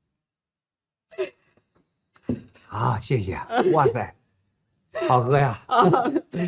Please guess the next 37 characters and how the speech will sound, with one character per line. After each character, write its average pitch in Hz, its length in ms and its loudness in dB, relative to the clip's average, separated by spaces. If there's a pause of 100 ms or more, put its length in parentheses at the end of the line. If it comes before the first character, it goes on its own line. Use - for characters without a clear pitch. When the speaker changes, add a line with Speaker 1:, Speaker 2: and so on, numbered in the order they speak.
(1000)
Speaker 2:
这 359 240 -2
个， 262 720 -2
今 320 160 -2
天 349 200 4
我 277 120 0
们， 233 400 -6
呃， 202 380 -2
说 277 260 2
好 208 260 2
的 180 380 -4
三 269 340 0
周 262 220 0
答 202 240 0
疑， 185 360 0
那 202 360 -2
就 202 140 -2
是 208 220 -4
还 214 200 -8
是 226 100 -4
必 226 160 -6
须 214 220 -4
要 190 320 0
每 180 180 4
一 214 80 0
天 240 160 -6
都 214 140 -4
坚 202 240 0
持。 - 240 -10
虽 269 120 -2
然 285 200 2
说 277 180 2
我 226 80 2
们 185 140 4
的 214 100 0
问 269 180 4
题 208 220 -2
呢， 220 220 -2